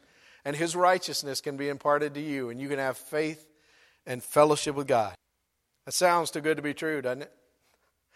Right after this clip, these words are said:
But thank God it is true. So Psalm one tells us there's a way of the righteous, there's a way of the wicked.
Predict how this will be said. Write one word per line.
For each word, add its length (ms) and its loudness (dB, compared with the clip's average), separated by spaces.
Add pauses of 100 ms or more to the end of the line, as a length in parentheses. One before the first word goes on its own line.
(380)
But 160 -6
thank 240 -2
God 280 4
it 100 -6
is 200 -6
true. 240 -18 (2250)
So 160 -6
Psalm 320 4
one 240 4
tells 340 4
us 140 -4
there's 220 -4
a 40 -8
way 280 4
of 100 2
the 80 -6
righteous, 680 0 (320)
there's 180 -10
a 40 -8
way 200 0
of 80 0
the 80 -6
wicked. 320 -8